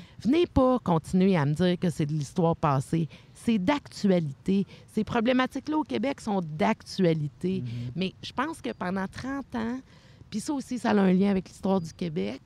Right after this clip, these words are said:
Speaker 1: puis je la comprends, cette histoire-là. J'ai pas de ressentiment par rapport à ça. Mais le Québec a dû se construire un récit national, un roman national de grande fierté pour les francophones,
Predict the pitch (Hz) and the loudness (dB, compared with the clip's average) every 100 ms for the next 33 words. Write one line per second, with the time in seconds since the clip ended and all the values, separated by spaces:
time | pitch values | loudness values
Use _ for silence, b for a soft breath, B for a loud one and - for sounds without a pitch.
0 | - 170 160 208 214 - 254 226 233 247 | -14 -10 -8 -4 -4 -4 -6 -4 -4 -4
1 | 202 147 - 170 165 180 170 196 269 240 | -6 -8 -8 -4 -2 -2 -4 -4 -2 -2
2 | 185 - 196 - 214 226 196 165 160 175 | -2 -4 -6 -6 -6 -6 -6 -8 -6 -6
3 | 151 151 185 160 B B B B 180 202 | -8 -8 -10 -10 B B B B -2 0
4 | 214 220 269 233 320 320 214 175 170 254 | 0 0 -2 0 -2 0 0 -2 0 -2
5 | 254 190 156 185 175 - 220 214 202 165 | 0 -2 -4 -4 -4 -4 0 0 0 0
6 | 165 185 156 - 214 196 165 - 180 165 | 0 -2 -6 -4 -2 -2 -4 -6 -6 -4
7 | 170 185 196 220 - B B 156 156 196 | -4 -4 -4 -6 -10 B B -4 -2 0
8 | 208 214 226 170 - 175 165 185 208 220 | 0 2 0 0 -4 -6 -4 -6 -6 -8
9 | - B B 175 175 185 220 226 208 - | -12 B B -2 -2 0 2 2 0 -2
10 | 175 147 - 170 175 160 156 147 147 160 | -6 -6 -8 -8 -8 -8 -8 -8 -8 -8
11 | 139 147 135 165 156 | -8 -10 -10 -10 -10